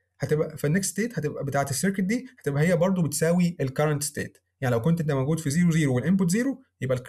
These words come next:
ال next state زيرو زيرو. لو كنت موجود في زيرو وان والانبوت زيرو، ال next state زيرو وان. لو كنت موجود في وان وان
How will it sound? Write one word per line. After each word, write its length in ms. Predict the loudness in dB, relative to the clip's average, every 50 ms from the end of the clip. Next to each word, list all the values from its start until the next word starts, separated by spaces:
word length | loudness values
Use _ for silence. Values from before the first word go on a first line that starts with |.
| -4
ال 100 | -2 -2
next 100 | -2 -2
state 220 | -2 -4 -2 -2 -2
زيرو 220 | 0 -2 -2 -2
زيرو. 220 | -2 -4 -6 -8 -12 _ _ _ _ _ _ _ _ _ _ -4
لو 120 | -4 -2
كنت 240 | 0 0 0 0 0
موجود 320 | 0 0 2 2 0 0
في 100 | 0 0
زيرو 300 | 2 2 4 4 4 4
وان 100 | 4 4
والانبوت 400 | 2 0 0 2 0 0 2 0
زيرو، 360 | 0 0 0 0 -2 -4 -8 -10 _ -4
ال 140 | -2 0 0
next 80 | -2 -2
state 240 | -4 -2 -2 0
زيرو 300 | 0 0 0 0 0 0 -2
وان. 160 | -4 -6 -8 -12 _ _ _ _ _ _ _ _ -4
لو 80 | -2
كنت 200 | 2 4 4 4
موجود 280 | 4 4 4 2 2 2
في 100 | 2 2
وان 160 | 4 4 6
وان 320 | 6 6 4 4 2 0